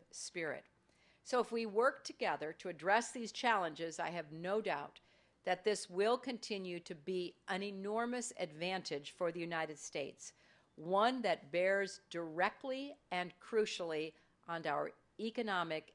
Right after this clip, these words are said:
and geopolitical prospects. We cannot afford to surrender that advantage now. Going forward,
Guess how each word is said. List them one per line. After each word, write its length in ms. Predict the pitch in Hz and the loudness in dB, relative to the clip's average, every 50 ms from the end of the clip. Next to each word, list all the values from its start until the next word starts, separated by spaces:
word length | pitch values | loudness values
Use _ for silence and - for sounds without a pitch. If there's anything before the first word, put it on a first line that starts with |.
| _ _ | _ _
and 320 | - 156 151 147 147 143 143 _ _ 151 139 131 | -8 -6 -6 -6 -8 -10 -12 _ _ -20 -14 -10
geopolitical 1040 | 131 170 190 196 190 190 185 185 - - 175 165 160 151 156 151 - 160 147 147 143 - _ - | -6 -2 0 2 2 2 0 -2 -6 -6 -4 -2 -2 -2 -4 -4 -2 -2 -2 -2 -4 -8 _ -10
prospects. 800 | - 160 143 143 - - - - - - _ - - - - _ _ _ _ _ _ _ _ _ _ _ _ _ | -4 -4 -4 -2 -4 -8 -8 -8 -10 -10 _ -16 -14 -14 -16 _ _ _ _ _ _ _ _ _ _ _ _ _
We 200 | - 185 214 233 | -6 -4 -4 -4
cannot 600 | 220 _ - - - - 220 226 240 247 247 240 | -4 _ -14 -12 -4 0 0 2 6 6 6 6
afford 540 | 240 202 - - 226 208 185 165 147 156 160 - _ - - _ _ - | 6 2 2 2 2 4 4 4 2 0 -4 -10 _ -20 -20 _ _ -10
to 180 | - 180 160 | -8 -8 -6
surrender 580 | - - - 180 160 160 175 190 208 214 220 208 | -6 -4 -6 -4 0 0 0 0 2 0 0 2
that 300 | 175 165 165 165 165 - - - | 2 2 2 2 2 0 -4 -10
advantage 640 | 165 143 - 156 147 143 135 - 147 143 139 - - - | -10 -8 -8 -6 -6 -6 -6 -8 -12 -10 -10 -14 -16 -14
now. 460 | 143 143 151 151 147 127 110 104 - - _ _ _ _ _ _ _ _ _ _ _ _ _ _ _ _ _ | -8 -4 -2 -2 -2 -2 -4 -6 -8 -14 _ _ _ _ _ _ _ _ _ _ _ _ _ _ _ _ _
Going 260 | - 208 220 262 285 294 | 2 4 4 4 2 0
forward, 560 | 285 - 247 226 202 185 180 170 165 175 175 | -2 0 2 4 4 4 4 2 0 0 -2